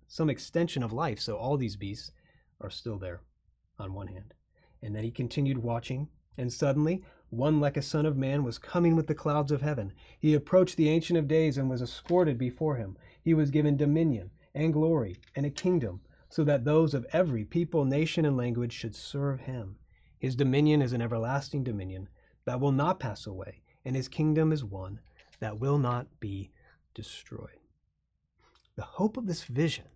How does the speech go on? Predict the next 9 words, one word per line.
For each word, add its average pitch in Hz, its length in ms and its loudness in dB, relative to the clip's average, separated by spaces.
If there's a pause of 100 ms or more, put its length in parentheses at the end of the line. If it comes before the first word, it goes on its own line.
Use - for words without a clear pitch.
(420)
all 196 200 6
depends 151 440 4
on 120 160 -2
this 185 360 -4 (280)
figure, 156 320 0
the 104 120 -8
Son 185 280 -2
of 165 140 -2
Man. 175 320 -2